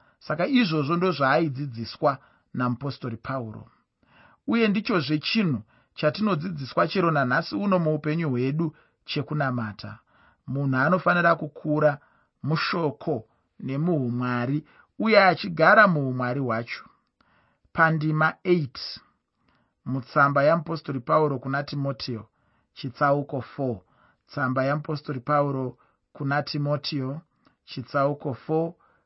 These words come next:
pandima eight. Shoko roupenyu rinoti, "Nokuti kurovedza muviri kunobatsira zvishoma hazvo,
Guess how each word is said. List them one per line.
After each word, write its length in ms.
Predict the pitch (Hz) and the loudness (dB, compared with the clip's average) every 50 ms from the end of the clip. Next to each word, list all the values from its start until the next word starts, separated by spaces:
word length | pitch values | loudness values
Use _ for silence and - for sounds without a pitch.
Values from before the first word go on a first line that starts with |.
| _ _ _ | _ _ _
pandima 720 | - - 139 131 131 127 131 123 123 123 123 131 131 135 131 127 _ _ _ _ _ _ _ _ | -4 -2 -2 -2 -2 -2 -4 -4 -4 -2 -2 0 0 -2 -2 -6 _ _ _ _ _ _ _ _
eight. 480 | - 156 147 135 120 117 - - - - _ _ _ _ _ _ | -2 0 0 0 0 -2 -8 -14 -16 -16 _ _ _ _ _ _
Shoko 340 | - - 156 151 - 160 | -8 -6 -6 -4 -2 0
roupenyu 440 | 151 156 170 175 196 190 180 175 170 | 0 0 0 0 2 2 2 2 2
rinoti, 680 | 165 170 165 156 147 135 120 - - 135 127 120 117 113 _ _ _ _ _ _ _ _ _ _ - | 2 0 0 0 -2 -4 -4 -6 -6 -6 -6 -6 -8 -10 _ _ _ _ _ _ _ _ _ _ -4
"Nokuti 800 | 139 143 151 156 156 _ - - 254 233 226 - - 180 123 98 110 - _ _ _ _ _ _ _ _ _ _ _ _ _ _ _ _ _ _ _ _ _ _ _ _ _ _ _ _ _ _ _ _ _ _ _ _ _ _ _ _ _ - | -2 0 0 -2 -2 _ -4 -2 -2 -2 -2 -4 -6 -6 -8 -8 -10 -14 _ _ _ _ _ _ _ _ _ _ _ _ _ _ _ _ _ _ _ _ _ _ _ _ _ _ _ _ _ _ _ _ _ _ _ _ _ _ _ _ _ -12
kurovedza 640 | - - 180 175 185 196 220 220 196 143 147 143 | -4 0 2 2 2 2 2 0 2 4 4 4
muviri 460 | 156 175 190 190 190 185 170 156 151 139 | 4 4 2 2 2 2 2 2 0 0
kunobatsira 640 | - 185 190 180 175 170 170 160 147 - 156 160 151 | -2 -2 -2 0 0 0 0 -2 -2 -2 -2 -2 -2
zvishoma 500 | 123 110 117 - - 147 135 127 127 117 | -2 -4 -8 -8 -8 -6 -4 -4 -2 -2
hazvo, 440 | 113 113 127 131 107 110 107 101 | -2 -2 -2 -2 -4 -8 -14 -18